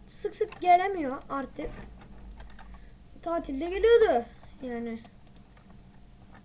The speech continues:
İlk kanalı başladığımda bayağı bir atıyordum. Okul var arkadaşlar. Onda Allah. Ondan gelemiyor. Oh, Allah. Ondan gelemiyor.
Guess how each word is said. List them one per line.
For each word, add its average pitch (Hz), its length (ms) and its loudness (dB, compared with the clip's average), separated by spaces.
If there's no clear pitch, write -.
İlk 330 220 -12
kanalı 381 320 -4
başladığımda 311 680 -2
bayağı 320 320 0
bir 320 60 -6
atıyordum. 311 520 -4
Okul 392 280 10
var 359 140 2
arkadaşlar. 285 640 -8
Onda 415 320 4
Allah. 262 220 -8
Ondan 339 300 -4
gelemiyor. 330 480 -2
Oh, 349 100 2
Allah. 262 300 -4
Ondan 349 320 -4
gelemiyor. 302 440 -4